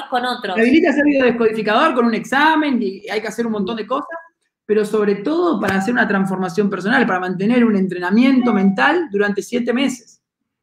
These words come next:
Speaker 1: Qué bueno.
Speaker 2: Ese es el punto. Las
Speaker 1: Y
Speaker 2: personas
Speaker 1: ahí
Speaker 2: que ya van por el módulo tres,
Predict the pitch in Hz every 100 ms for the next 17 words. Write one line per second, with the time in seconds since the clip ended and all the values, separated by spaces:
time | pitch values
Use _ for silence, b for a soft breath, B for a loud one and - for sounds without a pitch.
0 | _ 214 208 165 165 208 - - - 165
1 | 165 156 - b b 214 233 240 - 330
2 | 233 - 262 - 214 214 247 240 208 208
3 | 269 330 -